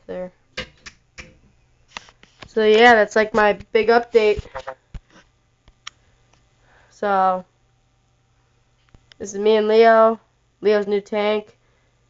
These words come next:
This is a short video. I'll be, I'll be making one tomorrow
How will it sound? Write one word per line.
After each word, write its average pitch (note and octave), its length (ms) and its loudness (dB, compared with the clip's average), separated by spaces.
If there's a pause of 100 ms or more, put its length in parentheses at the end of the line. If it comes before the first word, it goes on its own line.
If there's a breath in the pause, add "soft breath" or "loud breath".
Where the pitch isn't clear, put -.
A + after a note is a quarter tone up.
(120)
This F#3+ 120 -14
is - 60 -14
a F#3+ 100 -8
short G#3 300 -4
video. A3+ 360 0
I'll G#3 200 0
be, G3+ 240 -6
I'll G3 240 -2
be G3+ 140 -10
making G#3 360 -8
one G#3+ 200 -6
tomorrow G#3+ 600 -2